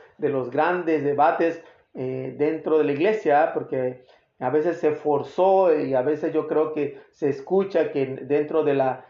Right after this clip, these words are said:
evangelización o coloniza-, colonización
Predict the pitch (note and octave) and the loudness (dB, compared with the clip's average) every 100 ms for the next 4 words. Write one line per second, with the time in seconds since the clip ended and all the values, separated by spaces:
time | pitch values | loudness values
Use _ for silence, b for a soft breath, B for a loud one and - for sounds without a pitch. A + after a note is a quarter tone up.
0 | B - D#3 D#3 D3 D3 C#3+ C3 C#3 C3 | B -2 0 2 -2 -4 -6 -4 -4 -4
1 | E3+ F3 F3 E3+ E3+ C#3+ C#3 - - F#3 | 0 4 4 4 0 -2 -4 -6 0 2
2 | F3+ F3 D#3+ D3 - C#3 - - E3 E3 | 4 2 0 -4 0 0 -2 0 2 4
3 | D#3+ D3+ C3 C#3 B2+ - E3+ F#3 F3+ F3+ | 2 -2 -4 -2 -4 -2 2 2 0 -6